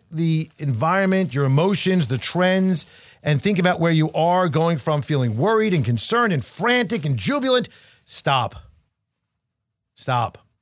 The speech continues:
Remember that everything cycles. How many times have we talked about this? The idea that everything cycles, and we are in a cycle. We're in a standard cycle.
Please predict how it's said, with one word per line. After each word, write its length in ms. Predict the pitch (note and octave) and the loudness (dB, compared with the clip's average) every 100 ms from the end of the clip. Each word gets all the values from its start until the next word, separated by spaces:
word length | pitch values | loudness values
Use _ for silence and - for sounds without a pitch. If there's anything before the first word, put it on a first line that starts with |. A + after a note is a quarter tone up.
| _ _ _ _ _ _ _ _ _ _ _ _ _ _ _ _ _ _ _ _ _ _ | _ _ _ _ _ _ _ _ _ _ _ _ _ _ _ _ _ _ _ _ _ _
Remember 540 | G#2 G2+ B2+ D#3 D#3+ D3 | -10 -4 -2 -2 -2 -4
that 160 | - _ | -8 _
everything 640 | D3+ F#3 F3+ G#3 F#3 F3+ D#3 | -4 -2 -2 -4 -4 -2 -2
cycles. 460 | - F3 F3+ F3+ | 0 0 0 -4
How 100 | C#3+ | -4
many 160 | G3+ G3+ | -4 -4
times 260 | E3+ F#3 | -4 -4
have 80 | D3 | -4
we 80 | D3+ | -6
talked 320 | - D3+ - | 0 0 0
about 240 | A2+ G2 - | -6 -8 -8
this? 300 | - - - _ - - _ | -6 -4 -6 _ -20 -20 _
The 120 | C3+ | -2
idea 260 | D3+ C#3 E3+ | 0 2 0
that 160 | D3 - | 0 -2
everything 460 | G#3 G#3+ A#3 G3 F3 | -4 -2 -4 -2 -2
cycles, 680 | - A2 G#2 G#2 D3 - _ _ _ _ _ - | -2 -2 -4 -8 -8 -10 _ _ _ _ _ -4
and 200 | G#3 G3 | -2 0
we 160 | A3 | 0
are 140 | A3 G#3 | 0 -2
in 120 | G3 | -4
a 80 | F#3+ | -2
cycle. 380 | D3 G#2 F#2 F#2+ | -2 -2 -6 -8
We're 140 | C3+ | -6
in 60 | C#4+ | -4
a 40 | |
standard 360 | E4 G4 G4 F#4+ | -4 -4 -4 -4
cycle. 640 | - F#4 F4+ C4+ C3 G2+ | -2 -2 -2 -2 -2 -8